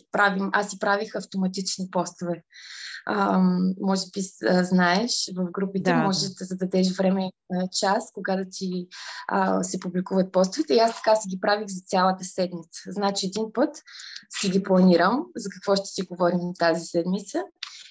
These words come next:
Speaker 1: И на следващите петнайсет минути, а, започвам да ги правя автоматични. И така знам, че цяла седмица поне с това няма да се занимавам и ще мога да инвестирам времето в нещо,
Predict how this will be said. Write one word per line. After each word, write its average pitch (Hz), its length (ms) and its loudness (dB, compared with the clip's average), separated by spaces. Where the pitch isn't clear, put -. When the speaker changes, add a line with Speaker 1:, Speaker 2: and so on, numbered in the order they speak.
Speaker 1:
И 226 40 0
на 220 60 0
следващите 233 600 0
петнайсет 196 440 0
минути, 226 560 0
а, 233 300 4
започвам 214 500 -6
да 196 120 -4
ги 214 440 -8
правя 190 240 2
автоматични. 185 760 -4
И 180 80 -2
така 240 240 4
знам, 233 280 4
че - 100 -6
цяла 226 300 2
седмица 226 420 -6
поне 220 220 -2
с 220 200 -12
това 208 240 -4
няма 202 320 -2
да 196 60 -4
се - 180 -14
занимавам 180 600 -2
и 254 40 -4
ще 226 160 -10
мога 208 260 -2
да 202 280 -4
инвестирам 202 640 -4
времето 196 380 -2
в 202 160 -8
нещо, 202 360 -6